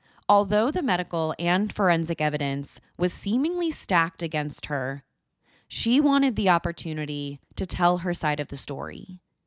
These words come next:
She wanted to look the jury in the eyes and say, "I did not shake that baby." And that's exactly what she did when she took the stand.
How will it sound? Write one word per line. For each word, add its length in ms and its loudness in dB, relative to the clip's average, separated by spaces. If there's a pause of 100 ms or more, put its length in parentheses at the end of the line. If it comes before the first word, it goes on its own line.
(460)
She 140 -2
wanted 520 4
to 120 0
look 440 0
the 100 0
jury 640 -2 (140)
in 240 4
the 160 2
eyes 580 -2 (360)
and 180 2
say, 480 2 (400)
"I 220 2
did 160 2
not 380 2
shake 340 -6
that 240 0
baby." 580 -4 (720)
And 100 2
that's 160 2
exactly 480 0
what 160 0
she 180 -4
did 200 0
when 160 -2
she 120 -6
took 240 -8
the 80 -12
stand. 640 -12